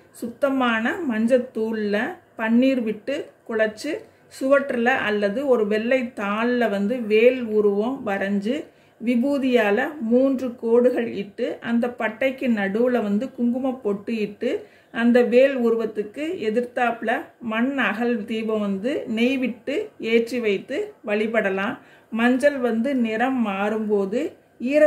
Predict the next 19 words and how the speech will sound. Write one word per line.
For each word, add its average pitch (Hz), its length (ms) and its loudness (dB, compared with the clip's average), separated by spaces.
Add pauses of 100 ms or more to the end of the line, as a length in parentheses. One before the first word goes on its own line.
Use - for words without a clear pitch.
(140)
துணியால 233 720 0 (160)
தொடச்சிட்டு 240 640 -4 (360)
மீண்டும் 269 640 2 (120)
புதிய 285 420 2
வேல் 220 420 2
வரைஞ்சு 202 500 0 (200)
வழிபாடு 220 580 0
செய்யலாம். 196 560 -4 (1300)
உலகத்தை 269 520 0
காக்கும் 233 600 -4 (340)
முருகனோட 240 720 2 (440)
வேல் 233 400 4
இருக்கிற 220 400 -2
வீட்ல 208 500 -4 (540)
இறைசக்தி 254 600 2
நிறைஞ்ச 220 440 0 (120)
பாதுகாப்பு 220 800 -4 (120)
எப்போதும் 240 680 2
இருக்கும். 214 460 -2